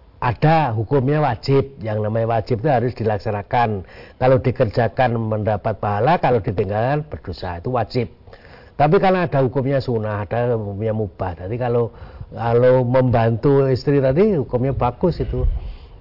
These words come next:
Atau suam-, seorang istri membantu suami, hukumnya bagus itu.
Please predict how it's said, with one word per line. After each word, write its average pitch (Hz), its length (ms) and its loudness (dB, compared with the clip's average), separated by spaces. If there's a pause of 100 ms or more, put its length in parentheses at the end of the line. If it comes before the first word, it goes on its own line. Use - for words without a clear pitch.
(100)
Atau 113 480 4
suam-, 120 480 0
seorang 123 400 2
istri 131 200 0
membantu 113 360 2
suami, 135 400 2
hukumnya 123 480 0 (400)
bagus 95 400 -4
itu. 82 160 -10